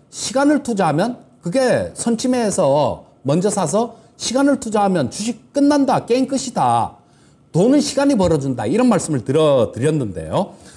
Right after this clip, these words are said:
자, 한번 보십시오. 레인보우 로보틱스가 이때, 어, 이천이십일 년도 저 이때는 이렇게 막 오다가 이천이십이, 저 이 년도에 뭐 한, 예, 사만 원 선 근처까지 올라왔었네요.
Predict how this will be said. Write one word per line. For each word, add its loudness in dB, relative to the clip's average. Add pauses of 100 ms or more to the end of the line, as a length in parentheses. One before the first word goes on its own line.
(140)
자, -4
한번 0
보십시오. -2 (280)
레인보우 2
로보틱스가 0 (420)
이때, -2
어, -2 (120)
이천이십일 2
년도 2
저 -2
이때는 -4 (340)
이렇게 0 (120)
막 -4
오다가 0
이천이십이, -2 (100)
저 0
이 0
년도에 2
뭐 -2
한, -4 (240)
예, -2
사만 0
원 2
선 0
근처까지 -2
올라왔었네요. -2